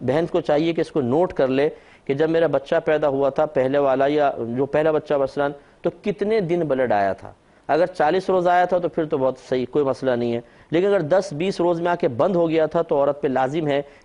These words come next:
कि इस डेट को नोट करके रखे, क्योंकि अगर बाद में कोई और मज-, बच्चा मज़ीद पैदा होता है, तो उसके निफास के अहकाम बाज़ औक़ात इस पिछली डेट की मारिफत पर मौकूफ़ होते हैं। लिहाजा पहला बच्चा पैदा हुआ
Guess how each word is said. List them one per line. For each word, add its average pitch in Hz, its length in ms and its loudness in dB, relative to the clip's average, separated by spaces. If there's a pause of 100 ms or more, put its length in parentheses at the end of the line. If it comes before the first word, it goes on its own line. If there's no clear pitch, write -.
कि 156 60 0
इस 131 140 -2
डेट 143 240 0
को 156 120 -2
नोट 127 240 -2
करके 131 260 0
रखे, 151 400 -2 (260)
क्योंकि 151 200 -2
अगर 143 260 0
बाद 131 300 0
में 196 100 -2
कोई 180 100 2
और 170 100 2
मज-, 147 280 -4
बच्चा 139 260 -2
मज़ीद 143 260 -2
पैदा 147 280 0
होता 127 340 0
है, 117 180 0 (340)
तो 165 60 2
उसके 196 340 -2
निफास 165 400 0
के - 80 -4
अहकाम 151 540 -2
बाज़ 135 180 2
औक़ात 139 340 -2
इस 143 100 -6
पिछली 151 340 -4
डेट 127 280 -2
की 143 160 -4
मारिफत 127 420 -2 (100)
पर 123 100 0
मौकूफ़ 110 500 -4
होते 98 200 -8
हैं। 92 160 -12 (520)
लिहाजा 156 240 4
पहला 175 280 2
बच्चा 180 280 -2
पैदा 175 280 0
हुआ 180 320 2